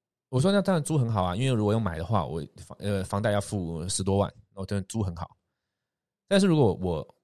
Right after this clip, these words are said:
换个角度，就是一样付四万多块的状况下，我去找到单品十几万、二十万的，然后我可以愿意改变，改变自己的脑袋，改变自己的生活形态。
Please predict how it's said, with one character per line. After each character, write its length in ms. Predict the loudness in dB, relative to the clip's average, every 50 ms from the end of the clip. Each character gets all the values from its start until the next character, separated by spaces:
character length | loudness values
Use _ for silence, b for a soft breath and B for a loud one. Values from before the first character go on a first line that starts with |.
| _ _ _
换 200 | _ -6 -4 -2
个 40 | -2
角 160 | -2 -2 -4
度， 140 | -4 -6 -6
就 100 | -4 -4
是 160 | -4 -6 -6 -6
一 100 | -6 -4
样 160 | -2 -2 -4
付 100 | -4 -4
四 100 | -4 -4
万 80 | -4 -4
多 120 | -4 -4
块 100 | -4 -4
的 40 | -4
状 120 | -4 -4
况 100 | -4 -4
下， 200 | -6 -6 -8 -8 -8 -8
我 100 | -6 -4
去 60 | -4
找 160 | -2 -2 -2
到 280 | -2 -2 -4 -4 -8 _ -10
单 140 | -8 -6 -6
品 160 | -6 -8 -12 -14 -20 -20 -14
十 140 | -12 -12 -10
几 140 | -10 -6 -4
万、 140 | -4 -4 -4
二 80 | -6
十 140 | -8 -8 -8
万 140 | -10 -12 -12 -14
的， 20 | _ _ _ _ _ _ _ _ _ _ _ _ _
然 140 | -12 -8 -6
后 60 | -6
我 40 | -4
可 120 | -4 -4 -4
以 40 |
愿 140 | -2 0 -2
意 60 | -2
改 160 | -2 -6 -8 -8
变， 200 | -8 -10 -10 -12 -14 -12
改 100 | -8 -4
变 140 | -4 -2
自 60 | -2 -2
己 60 | -2
的 80 | -2
脑 60 | -4 -4
袋， 180 | -6 -6 -6
改 120 | -6 -6 -4
变 40 |
自 40 | -2 -2
己 40 | -2
的 40 | -2
生 180 | -2 -4 -4
活 120 | -4 -6 -6
形 160 | -6 -6 -6
态。 180 | -6 -6 -8